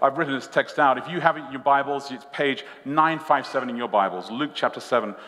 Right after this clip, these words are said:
forty-one to forty-seven. Simon is, uh, pretty judgmental about the fact that this ex-prostitute is washing the feet of Jesus. Remember the story?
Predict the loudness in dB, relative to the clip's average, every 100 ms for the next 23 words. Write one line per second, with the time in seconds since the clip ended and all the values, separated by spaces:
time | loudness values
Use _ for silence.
0 | -20 -20 -2 0 2 0 0 -4 -4 -2
1 | -2 -4 -10 -14 -20 -20 _ _ -20 -20
2 | -14 2 4 4 0 -4 0 2 2 -4
3 | -14 -4 0 0 2 0 2 0 2 2
4 | 0 0 0 0 -2 -6 -8 -4 -4 -4
5 | 0 0 0 -8 -8 -6 -8 -4 -4 -4
6 | -8 -8 -10 -10 -14 -14 -18 -12 -6 -6
7 | -8 -2 0 0